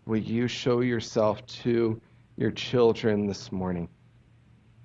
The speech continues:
And if there's any of us here who have never encountered you,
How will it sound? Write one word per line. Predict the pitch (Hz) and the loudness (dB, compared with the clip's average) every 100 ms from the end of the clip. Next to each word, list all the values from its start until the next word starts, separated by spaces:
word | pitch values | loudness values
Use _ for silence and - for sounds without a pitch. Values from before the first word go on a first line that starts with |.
| _ _ _ _ - | _ _ _ _ -6
And | - 113 | 2 4
if | 117 | 4
there's | 131 113 | 2 0
any | - 147 151 | 0 4 4
of | 139 | 4
us | 131 - | 2 -2
here | - 123 123 120 | 0 2 4 2
who | 113 | 2
have | 113 110 - _ - _ _ - | 2 0 -4 _ -20 _ _ -8
never | 110 113 117 117 135 127 123 | 0 4 4 4 2 2 2
encountered | 135 117 - 110 107 110 98 - | -2 -6 -4 -2 0 0 -2 -4
you, | 90 90 | -6 -6